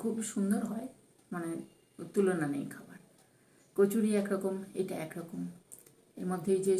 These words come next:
সমস্ত পাতা টাতা বাড়িতে করলে কী হয় বলো তো, এই সমস্ত জিনিসগুলো দিয়ে সুন্দরভাবে করা যায়। দোকানেও করে ওরা, ওরা এত কিছু দেয় না, ওই জন্য বাড়িতে করবে, তাড়াতাড়ি হয়। মুগ ডাল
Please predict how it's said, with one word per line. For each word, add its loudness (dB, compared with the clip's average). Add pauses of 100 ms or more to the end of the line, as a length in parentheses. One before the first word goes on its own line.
সমস্ত -6 (120)
পাতা -4
টাতা -4 (120)
বাড়িতে 2
করলে 0 (100)
কী -6
হয় -4
বলো -6
তো, -8 (100)
এই -2
সমস্ত -4 (120)
জিনিসগুলো -2 (140)
দিয়ে 2 (480)
সুন্দরভাবে 0 (100)
করা -4
যায়। -12 (280)
দোকানেও 0 (120)
করে 2 (100)
ওরা, -6 (440)
ওরা -2 (120)
এত 0 (120)
কিছু 0 (100)
দেয় -4
না, -8 (720)
ওই -6
জন্য 4 (560)
বাড়িতে 2 (120)
করবে, 0 (520)
তাড়াতাড়ি 0
হয়। -16 (960)
মুগ 2
ডাল 4